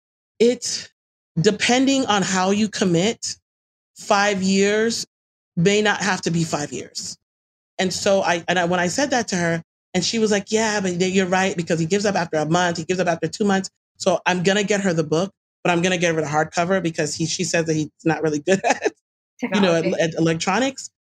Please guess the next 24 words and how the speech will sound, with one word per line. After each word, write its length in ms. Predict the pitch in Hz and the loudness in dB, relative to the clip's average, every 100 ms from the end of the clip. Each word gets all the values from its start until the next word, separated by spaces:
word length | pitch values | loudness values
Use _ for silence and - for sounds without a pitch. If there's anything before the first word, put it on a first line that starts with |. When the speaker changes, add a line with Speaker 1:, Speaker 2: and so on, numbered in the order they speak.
| _ | _
Speaker 1:
You 100 | 220 | 0
know, 140 | 202 180 | 2 2
that's 300 | 185 202 - | 0 -2 0
what 120 | 214 | 0
it 100 | 180 | 2
is. 180 | 226 170 | 0 2
That's 180 | 165 180 | -2 0
another 300 | 180 196 208 | 0 0 0
thing 220 | 202 190 | 0 0
about 200 | 175 - | 0 0
your 100 | 165 | 0
book 200 | 180 - | -2 -2
that 80 | 165 | -2
I 80 | 156 | 0
love, 420 | 160 190 156 156 _ _ _ _ - | 0 0 -2 -6 _ _ _ _ -4
where 180 | 180 | -2
you 440 | 175 180 180 180 - | 0 0 -2 -2 -4
tell 300 | - 208 311 | -4 -2 -2
people 580 | - 170 165 156 151 151 _ _ - | -2 -4 -2 -2 -2 -4 _ _ -2
this 160 | 208 | 0
is 80 | 240 | 2
not 200 | 247 247 220 | 2 2 2
overnight 460 | 226 220 208 196 | 2 2 0 -2
success. 840 | - - - 214 175 - - - | -4 -6 -4 -4 -4 -8 -10 -12